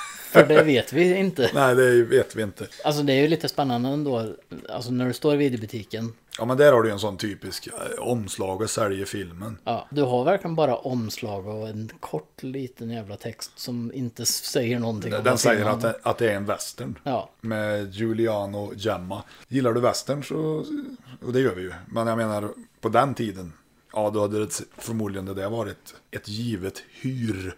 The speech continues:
Speaker 1: När kom den ner på hyrfilm, tror du?
Speaker 2: Tidigt åttiotal. De är ju rätt dåliga med att skriva ut såna här grejer.
Speaker 1: Jag tänker ju på
Speaker 2: Men i och med att det är en svart V T C då, så är det nog tidigt åttiotal, ja.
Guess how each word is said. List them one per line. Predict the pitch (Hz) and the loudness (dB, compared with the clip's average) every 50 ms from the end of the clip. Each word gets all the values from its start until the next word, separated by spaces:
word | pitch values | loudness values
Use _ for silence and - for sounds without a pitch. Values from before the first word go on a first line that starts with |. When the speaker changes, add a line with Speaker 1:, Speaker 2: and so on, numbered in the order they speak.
| _ - | _ -10
Speaker 1:
När | - - 135 | -8 -8 -6
kom | - - 135 117 110 | -2 -2 -2 -2 -2
den | 107 107 98 | -6 -8 -10
ner | 101 120 | -12 -12
på | - - 147 147 143 143 139 131 127 127 127 - | -10 -8 -8 -6 -6 -6 -8 -8 -12 -14 -16 -14
hyrfilm, | 139 139 139 123 113 - 113 107 | -10 -8 -8 -8 -8 -10 -12 -12
tror | 107 - 120 110 | -12 -10 -12 -12
du? | 113 - - - - | -12 -16 -20 -18 -10
Speaker 2:
Tidigt | - 120 113 104 101 - | -8 -6 -6 -4 -4 -2
åttiotal. | 123 117 - 101 - 117 120 135 131 - _ _ _ - - | -4 -4 -4 -4 -2 -2 -2 -2 -4 -10 _ _ _ -10 -6
De | 107 113 | -2 0
är | 113 | 0
ju | 113 | 2
rätt | 113 107 - - | 2 0 0 0
dåliga | 123 127 120 107 95 98 104 | 2 2 2 2 2 0 -2
med | 117 113 107 | -2 -2 -4
att | - | -6
skriva | - 113 113 113 101 | -4 -4 -2 -2 0
ut | 98 113 117 - | -2 -2 -4 -4
såna | 135 123 117 | -4 -4 -2
här | 110 | -2
grejer. | 110 113 110 104 98 95 95 92 - - _ _ _ - | 0 0 0 -2 -2 -4 -8 -10 -14 -18 _ _ _ -6
Speaker 1:
Jag | 143 135 | 0 2
tänker | 175 160 147 131 151 139 | 4 4 4 2 0 0
ju | 120 | 4
på | 151 143 | 6 6
Speaker 2:
Men | 123 123 123 123 123 | 8 8 6 4 4
i | 127 127 123 | 2 2 2
och | 120 | 2
med | 120 | 2
att | 113 - | 2 2
det | 120 | 2
är | 120 110 | 0 0
en | 110 | 0
svart | - - 120 120 113 - - | -2 0 2 2 2 2 0
V | 113 113 | -2 -2
T | 110 - 104 | -2 -4 -6
C | - - 151 143 127 | -4 -4 -2 -2 0
då, | 110 104 101 | 0 0 0
så | - - 107 | 0 -2 -4
är | 104 101 | -4 -4
det | 101 101 | -6 -6
nog | 98 95 90 | -8 -8 -10
tidigt | - - 104 95 95 90 - | -8 -8 -8 -8 -10 -12 -12
åttiotal, | - - 117 - - - - - | -14 -14 -14 -16 -16 -14 -12 -12
ja. | 101 | -12